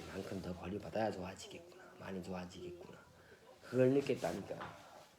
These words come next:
그러니까 아들이 이-, 이제야 좀 살만하다고 이제 아, 지금 있잖아요. 아, 많이 좋아졌어요. 이제는 평상시에는 아프지도 않고 무릎도 안 아프고 이 사-, 얘가 아픈 거 사모님은 모를 거예요. 사람이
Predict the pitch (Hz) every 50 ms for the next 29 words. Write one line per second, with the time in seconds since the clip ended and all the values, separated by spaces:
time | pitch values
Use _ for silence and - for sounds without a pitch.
0 | - - - - - - - - - 127 - 117 135 143 170 185 170 151 139 139
1 | 147 143 131 113 127 135 135 147 151 151 147 147 175 180 170 151 135 139 127 -
2 | - 147 143 135 131 123 113 110 110 120 120 113 101 98 98 107 104 95 90 87
3 | 98 113 113 107 73 98 104 104 92 - 127 117 110 104 98 95 95 87 80 -
4 | 82 87 90 101 107 107 98 95 92 92 85 90 87 - - 85 80 80 90 92
5 | 113 113 107 104 104 104 95 - - - - - - - 104 104 104 - 139 123
6 | 92 78 - - - 135 135 143 127 113 90 90 92 90 - - 147 131 107 92
7 | 80 - - - - - - - - 123 135 147 - - 101 80 - 104 127 117
8 | - - - 101 92 92 107 101 - - - - 143 143 - - - - - -
9 | - - - 123 147 165 151 117 95 - - - 143 147 120 - - 92 98 101
10 | 113 131 147 139 117 95 85 85 92 - - - 113 95 - - - 131 113 98